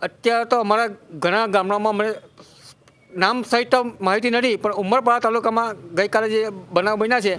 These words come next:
એમાં પર્ટિક્યુલર નામ સાથે પણ લોકોએ પુરાવા આપ્યા છે. અને આજે જ પણ હું બે ત્રણ ગામની મુલાકાતે લયો, ગયો હતો, તો એ લોકોનું એવું કહેવું છે કે અમારા ગામમાંથી બસો નામ નીકળી ગયા છે. એ લોકોની, જો અમારી પાસે પરફેક્ટ માહિતી માટે જ અમે મામલતદાર સાહેબની કચેરી પર આવ્યા છે,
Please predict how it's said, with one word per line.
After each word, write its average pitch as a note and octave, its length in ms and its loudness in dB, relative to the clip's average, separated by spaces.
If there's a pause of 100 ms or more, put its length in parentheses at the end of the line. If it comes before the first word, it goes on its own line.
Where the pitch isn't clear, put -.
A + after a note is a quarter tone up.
(400)
એમાં G#3+ 180 0
પર્ટિક્યુલર A3+ 420 0
નામ G#3+ 220 0
સાથે A3 200 0
પણ A#3 120 0
લોકોએ A3+ 400 0
પુરાવા G3 380 0
આપ્યા G#3 220 0
છે. A3+ 160 -2 (340)
અને G3 160 0
આજે G#3 300 0
જ A#3 60 -14
પણ B3 140 2
હું A#3+ 260 -4 (160)
બે F#3+ 120 0
ત્રણ A3+ 180 0
ગામની A3 200 0
મુલાકાતે G#3+ 420 0
લયો, G#3+ 240 0
ગયો G#3+ 340 0
હતો, F#3 280 -2 (280)
તો G#3+ 60 -2
એ G#3+ 100 0
લોકોનું A3 300 0
એવું G#3+ 180 0
કહેવું A3 240 0
છે F#3+ 180 -2
કે - 300 -8
અમારા G3+ 220 2
ગામમાંથી G#3 440 -2
બસો F#3 260 -2
નામ G3+ 180 -2
નીકળી G3 220 -6
ગયા G3+ 120 -2
છે. G3 100 -4
એ G3+ 60 0
લોકોની, G#3 540 -4
જો A3 140 0
અમારી G3+ 200 -2
પાસે G3+ 200 -4
પરફેક્ટ A3 360 -4
માહિતી G3 260 0
માટે G#3 200 0
જ A3 40 -2
અમે G#3+ 200 -2
મામલતદાર F#3+ 420 -2
સાહેબની G3+ 260 -4
કચેરી G3+ 260 -4
પર G3 120 0
આવ્યા G#3 180 -2
છે, F#3+ 160 -2